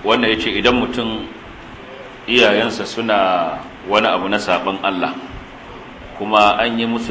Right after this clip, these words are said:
nasiha sun ƙi bari, to, malam, za a iya ƙaurace musu kamar yadda ya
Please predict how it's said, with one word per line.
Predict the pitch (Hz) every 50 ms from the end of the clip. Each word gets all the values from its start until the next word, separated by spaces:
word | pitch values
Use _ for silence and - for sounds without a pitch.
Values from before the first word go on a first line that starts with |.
| 98
nasiha | 95 90 - - 117 117 113 107 92 -
sun | - 98 101
ƙi | 101 - 98
bari, | 92 104 101 92 - - - - - - - -
to, | 123
malam, | 87 101 110 110 107 101 95
za | 104 113 104
a | -
iya | 113 107 98 -
ƙaurace | - 110 110 107 101 92 - - 110 107 110
musu | 113 123 120 - - 120 104 87 78 - -
kamar | - 95 95 101 104
yadda | 104 107 113 113 117 110 104 101
ya | 110